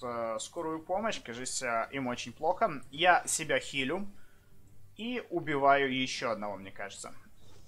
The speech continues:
Нет, не убиваю. Недостаточно я силён, чтобы с одного выстрела убивать сразу же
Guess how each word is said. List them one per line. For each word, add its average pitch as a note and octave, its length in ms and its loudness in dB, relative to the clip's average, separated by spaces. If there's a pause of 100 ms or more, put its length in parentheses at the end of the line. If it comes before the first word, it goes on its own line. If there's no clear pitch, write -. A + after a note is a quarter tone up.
Нет, B2+ 260 -4 (100)
не B2+ 140 -4
убиваю. A#2 480 -4 (120)
Недостаточно E3 720 2
я C3 160 0
силён, F3+ 420 0
чтобы B2 600 -2
с - 140 -4
одного C#3+ 300 -2
выстрела C#3 680 -2
убивать B2+ 460 -2
сразу G#2+ 420 -2
же - 160 -14